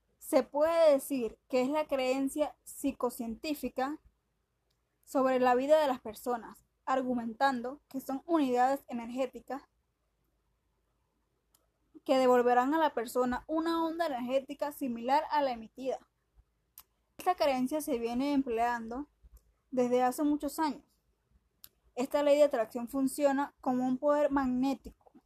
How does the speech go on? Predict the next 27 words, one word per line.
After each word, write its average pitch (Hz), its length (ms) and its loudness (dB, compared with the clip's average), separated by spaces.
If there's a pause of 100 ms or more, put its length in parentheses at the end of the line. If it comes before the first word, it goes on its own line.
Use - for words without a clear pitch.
(600)
en 247 140 -2
el 247 160 -2
que 240 220 -2 (100)
tú 311 200 2
eres 302 200 8
el 269 140 -2
imán 226 420 -8 (800)
y 254 60 -2
atraes 285 360 -2
a, 294 140 -4
a 233 200 -2
ti 359 300 -8
lo 269 160 0
que 254 120 -2
se - 120 -10
relacione. 226 600 -8 (1160)
Puede 262 200 4
ser 277 220 -2
con 269 180 0
tu 254 140 -2
pensamiento, 247 920 -2
seas 269 340 0
consciente 262 800 -4 (260)
o 226 160 -6
no 226 160 -6
de 226 260 -6
ello. 214 200 -10